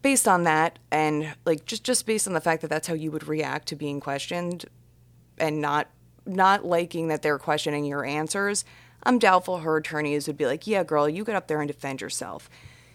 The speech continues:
You know, she clearly d-, didn't handle that well, and I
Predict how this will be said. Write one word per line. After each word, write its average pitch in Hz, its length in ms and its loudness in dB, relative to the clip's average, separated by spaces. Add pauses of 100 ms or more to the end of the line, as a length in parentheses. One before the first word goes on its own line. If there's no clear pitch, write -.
(100)
You 165 80 -4
know, 101 200 -4 (160)
she - 200 -2
clearly 214 340 4
d-, 175 100 6 (300)
didn't 156 220 -2
handle 151 280 2
that 170 220 6
well, 180 320 8
and 151 180 2
I 147 200 -2